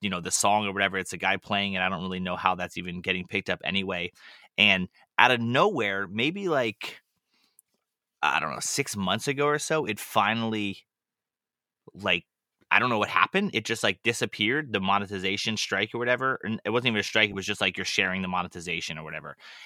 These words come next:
And out of nowhere, it just, like, suddenly dropped. So n-, only now am I actually starting to actually see money from it, which is weird because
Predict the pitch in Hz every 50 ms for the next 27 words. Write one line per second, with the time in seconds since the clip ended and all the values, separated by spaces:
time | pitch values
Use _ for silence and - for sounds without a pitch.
0 | - _ - 110 110 98 107 110 110 101 98 101 104 110 117 127 131 131 123 113
1 | 101 104 101 - - 110 - - 101 95 - - - 104 104 104 104 101 98 92
2 | 85 - 87 87 85 92 117 - - - - - - _ _ _ _ _ _ -
3 | - 117 110 101 98 101 101 - _ _ _ - 110 120 131 131 135 143 139 127
4 | 110 104 98 92 95 107 113 117 110 104 98 95 92 95 98 - - - 98 98
5 | - - - 101 98 98 98 98 95 - - 92 90 - _ - - - _ _
6 | _ _ _ _ _ _ - 92 98 - - 101 98 92 - - - 113 107 101
7 | 95 92 92 92 98 98 95 - - - 90 87 98 123 156 - _ _ _ _
8 | _ _ _ _ _ _ _ _ _ _ _ - 110 120 123 110 113 107 95 90
9 | 92 101 113 127 127 113 117 104 - 113 101 98 95 - -